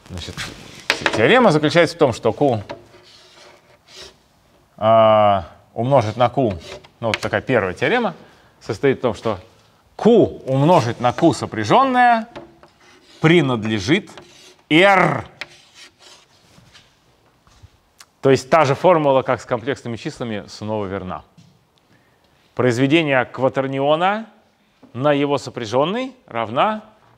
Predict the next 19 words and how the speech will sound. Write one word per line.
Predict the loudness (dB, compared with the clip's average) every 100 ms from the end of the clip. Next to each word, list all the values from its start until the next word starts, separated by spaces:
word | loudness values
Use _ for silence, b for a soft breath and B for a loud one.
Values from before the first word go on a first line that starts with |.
| _
вещественному | -12 -10 -4 -6 -6 -10 -10 -10 -14 _ _
числу. | -20 -4 -2 -2 -4 -16 b b b b b _
Ну, | -2 2 2 0 -2
опять | 0 2 2
же, | 0
я | 0 0
же | 0
не | -2
буду | -2 -2 -2 -4 -10
заниматься | -8 -2 -2 -2
тем, | -4 -4
что | -4 -8
щас | -6 -4
возьму | -4 -2 -2
вот | -2 -2
это | -2 -4
в | -2 2
лоб, | 4 4 2 -2 -20 _ _ _ _
да? | -2 0 0